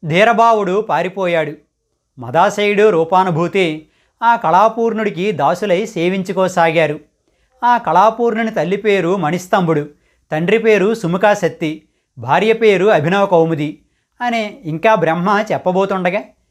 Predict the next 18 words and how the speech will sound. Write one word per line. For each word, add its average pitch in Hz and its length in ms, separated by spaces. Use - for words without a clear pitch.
సరస్వతీదేవి 196 840
నవ్వుతూ 165 560
బ్రహ్మ 196 280
ఉన్నవైపు 214 560
తిరిగి, 175 540
నాతో 151 320
అంటున్నట్లుగా, 190 880
"ఏమిటే 180 380
చిలక, 208 440
ఆ 170 140
రాజు 180 320
తల్లి 220 300
మగవాడును, 196 680
తండ్రి 208 320
ఆడదీనా? 190 720
బాగుందే 196 520
వరస," 196 300
అంది. 180 500